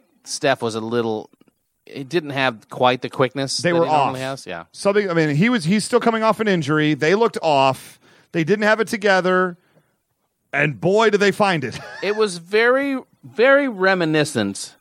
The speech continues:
Speaker 1: of last year in the finals when they somehow got down two to one to Cleveland. And,
Speaker 2: Yeah.
Speaker 1: then, and all of a sudden they're like, "Oh, this one lineup we're running doesn't work against this team."
Speaker 2: Yep.
Speaker 1: Because they have that l-,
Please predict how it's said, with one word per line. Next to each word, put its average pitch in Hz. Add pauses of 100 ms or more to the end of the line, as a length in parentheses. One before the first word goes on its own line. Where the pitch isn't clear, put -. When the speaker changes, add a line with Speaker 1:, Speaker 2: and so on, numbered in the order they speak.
(380)
Speaker 1:
of 120
last 135
year 135
in 117
the 101
finals 107
when 104
they 107
somehow 131
got 113
down 113
two -
to 120
one 113
to 107
Cleveland. 151
And, 160
Speaker 2:
Yeah. 131
Speaker 1:
then, 127
and 131
all 135
of -
a -
sudden 143
they're 131
like, 113
"Oh, 160 (240)
this 180
one 208
lineup 190
we're 151
running 135
doesn't 156
work 131
against 104
this 107
team." 80 (480)
Speaker 2:
Yep. 160 (220)
Speaker 1:
Because 127
they 143
have 170
that 143
l-, 131